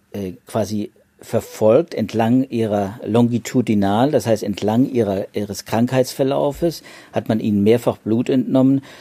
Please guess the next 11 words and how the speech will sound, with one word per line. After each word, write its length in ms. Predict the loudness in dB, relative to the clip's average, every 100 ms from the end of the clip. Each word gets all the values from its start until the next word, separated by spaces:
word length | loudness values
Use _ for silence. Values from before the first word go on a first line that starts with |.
| -20 -6
hat 200 | -4 2
dann 120 | 2
die 140 | 2 0
Antikörperantwort 1000 | 0 -2 -2 0 0 0 -2 -2 -6 -2
gemessen, 440 | 0 2 2 -2
T-Zellen 460 | 0 0 2 0 2
gemessen, 360 | 2 0 0
Antikörper 560 | -4 -4 -4 -4 0 0
gemessen 540 | 0 -2 -2 -2 -6 -8 _ _ _ _ _ _ -20 _
und, 320 | -2 0 0
äh, 280 | 0 0 0